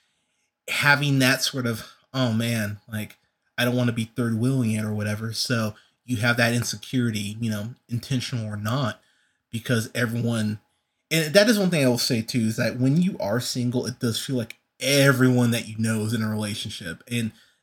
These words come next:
that was something, honestly, in my mid-twenties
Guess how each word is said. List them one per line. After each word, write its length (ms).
that 180
was 120
something, 520
honestly, 340
in 220
my 560
mid-twenties 880